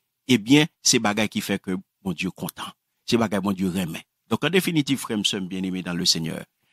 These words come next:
li enpòtan pou nou konnen ke entwospeksyon an, li dwe. Yon veritab eksperyans,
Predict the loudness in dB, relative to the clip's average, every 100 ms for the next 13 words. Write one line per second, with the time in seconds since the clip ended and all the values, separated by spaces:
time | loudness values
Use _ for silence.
0 | 2 6 6 _ -6 -4 -8 -6 -4 -2
1 | -4 -6 -6 -10 _ _ _ -4 -4 -4
2 | -2 -2 -2 -2 0 0 0 -6 _ _
3 | _ _ _ _ 4 4 4 4 4 2
4 | _ _ _ _ 2 2 2 4 6 6
5 | 0 -2 -4 -4 _ -4 -4 -2 -2 0
6 | 0 0